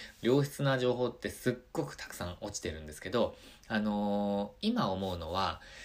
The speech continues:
そういう情報ってやっぱりスタートラインというか、本当に入り口の入り口の情報なんですよね。あの、それをやっていってしっかり学んで、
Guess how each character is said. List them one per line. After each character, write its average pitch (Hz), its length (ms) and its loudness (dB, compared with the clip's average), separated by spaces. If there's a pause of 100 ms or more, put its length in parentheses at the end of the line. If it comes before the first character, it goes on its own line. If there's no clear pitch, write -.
(140)
そ 175 220 2
う 190 60 2
い 185 200 2
う 175 40 -2
情 175 220 4
報 165 200 2
っ 156 80 -4
て - 160 0
や 127 100 4
っ 143 100 -2
ぱ 202 100 0
り - 220 -4
ス - 100 -14
タ 196 120 2
ー 202 100 2
ト 196 100 2
ラ 180 120 2
イ 113 80 0
ン 92 40 -8 (480)
と 85 100 -8
い - 20 -4
う - 40 -8
か、 82 200 -6
本 131 240 -2
当 202 100 6
に 175 140 4
入 165 160 4
り 151 80 4
口 147 180 0
の 135 100 4
入 127 180 4
り - 20 -4
口 120 220 -4
の 113 140 0 (280)
情 110 200 6
報 104 140 0
な 101 100 0
ん 85 60 -4
で 82 60 -8
す - 100 -12
よ 82 60 -10
ね。 92 200 -4 (360)
あ 101 100 -2
の、 98 200 -4
そ 170 120 -2
れ 180 80 6
を 180 60 4
や 135 160 6
っ 139 100 -4
て 196 160 -2
い 202 60 -2
っ - 20 -6
て 98 360 -2
し - 180 -4
っ - 100 -16
か 202 100 6
り 123 140 0
学 90 120 -4 (140)
ん 90 140 -8
で、 92 280 0